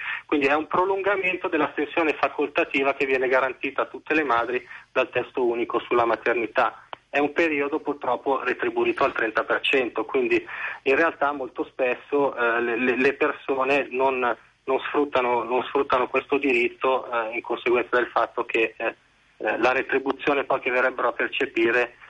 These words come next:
eh, è così bassa. In alternativa possono richiedere un permesso giornaliero retribuito, questo interamente, di due ore, fino al compimento del terzo anno di età del bambino, oppure in alternativa i tre giorni di permesso mensile, che questi possono essere richiesti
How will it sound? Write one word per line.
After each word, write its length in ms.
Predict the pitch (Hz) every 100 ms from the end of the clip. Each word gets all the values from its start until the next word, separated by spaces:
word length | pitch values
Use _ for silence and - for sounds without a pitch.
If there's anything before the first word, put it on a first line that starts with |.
| _
eh, 380 | - - - -
è 100 | -
così 300 | - - 127
bassa. 480 | 113 - - 107 - - -
In 160 | 165 196
alternativa 720 | 190 196 208 214 208 226 247
possono 400 | - 147 147 143
richiedere 400 | 139 - 143 139
un 100 | 135
permesso 460 | 143 143 147 -
giornaliero 720 | 127 143 147 143 143 147 139 131
retribuito, 800 | 127 - 131 131 139 147 143
questo 340 | - 143 135 127
interamente, 1040 | 113 127 - 131 135 120 120 - 208 226 - - _
di 160 | - 131
due 260 | 123 123
ore, 480 | 113 110 120 175 - _ - - _
fino 220 | - 147
al 60 | 131
compimento 540 | - 123 127 135 -
del 140 | 120 113
terzo 340 | 123 117 -
anno 160 | 131 117
di 80 |
età 180 | 113 123
del 140 | 120 120
bambino, 560 | 202 233 156 143 180 - - -
oppure 360 | 202 226 175
in 80 | 143
alternativa 800 | 147 - 190 214 - 147 139 143
i 120 | 151
tre 180 | 143 151
giorni 280 | 135 156 147
di 120 | 139
permesso 440 | 135 156 151 - 185
mensile, 460 | 214 - 135 135
che 100 | 139
questi 300 | - 127 -
possono 380 | - 120 - 123
essere 340 | 120 - 123
richiesti 640 | 120 135 - 110 - 117